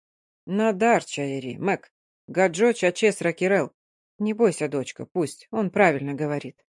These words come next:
ободряюще заметил дядя Петя. Нина, не ответив, накинула на голову шаль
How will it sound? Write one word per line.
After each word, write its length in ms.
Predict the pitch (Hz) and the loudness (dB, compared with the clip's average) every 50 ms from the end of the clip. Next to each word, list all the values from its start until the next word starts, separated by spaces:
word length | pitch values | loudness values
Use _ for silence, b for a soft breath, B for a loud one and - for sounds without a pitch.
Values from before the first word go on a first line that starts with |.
| _ - | _ -8
ободряюще 580 | 165 156 175 170 160 175 180 175 160 - 170 | -2 0 0 0 2 2 2 2 2 -2 -2
заметил 440 | 151 160 160 160 160 147 - 165 156 | -2 0 0 0 -2 -2 -4 -4 -2
дядя 280 | 151 160 156 147 170 165 | -2 -2 0 0 -2 -4
Петя. 460 | - - 147 135 127 - - 139 - _ _ _ _ _ _ _ _ _ _ _ _ _ - | -4 -4 -6 -6 -8 -10 -16 -20 -20 _ _ _ _ _ _ _ _ _ _ _ _ _ 0
Нина, 320 | 214 233 262 269 262 247 | 2 4 6 6 6 6
не 160 | 220 214 214 | 4 4 4
ответив, 460 | 220 202 - 190 226 220 220 202 - 185 | 2 2 2 2 2 2 0 -2 -2 -2
накинула 480 | 180 185 180 - 196 196 180 175 175 | -2 -2 0 0 0 2 2 2 2
на 180 | 170 180 180 170 | 2 2 0 2
голову 300 | 165 165 160 160 156 160 | 2 2 2 2 0 -2
шаль 340 | - - 226 240 247 240 | -2 0 0 2 2 0